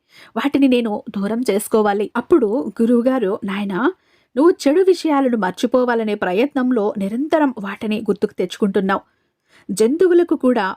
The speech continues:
ప్రతి ఒక్క కోరిక ఉంటాయి, అవి సంతాన ఉత్పత్తికి మాత్రమే వాడుతాయి. కానీ ప్రతి ఒక్కరిలో కోరికలు ఉన్నా కూడా మనం ఎప్పుడు, ఎలా, ఎందుకోసం వాటిని వాడుతున్నాం అనేది చాలా ముఖ్యం.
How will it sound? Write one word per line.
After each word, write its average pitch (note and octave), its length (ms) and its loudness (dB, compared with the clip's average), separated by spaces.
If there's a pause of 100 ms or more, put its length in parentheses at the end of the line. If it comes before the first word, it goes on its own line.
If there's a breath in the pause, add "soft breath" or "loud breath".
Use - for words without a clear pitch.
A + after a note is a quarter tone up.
ప్రతి A#3 260 -12
ఒక్క G#3+ 300 -6
కోరిక A#3+ 460 0
ఉంటాయి, G3 500 -2 (300 soft breath)
అవి B3+ 340 0
సంతాన B3 560 2
ఉత్పత్తికి G#3+ 640 -6
మాత్రమే A3 640 -2
వాడుతాయి. G3 440 -2 (600)
కానీ F4+ 180 4
ప్రతి C#4 380 0
ఒక్కరిలో E4 500 4
కోరికలు A#3 680 0
ఉన్నా G#3+ 320 -2
కూడా A3+ 440 0 (400 loud breath)
మనం C4+ 240 2
ఎప్పుడు, C#4 600 -2 (180)
ఎలా, C#4 260 2
ఎందుకోసం C4+ 800 2
వాటిని A3 500 -4
వాడుతున్నాం A3 640 -4 (100)
అనేది G#3+ 460 -4 (160)
చాలా G3+ 240 -6
ముఖ్యం. G3+ 340 -2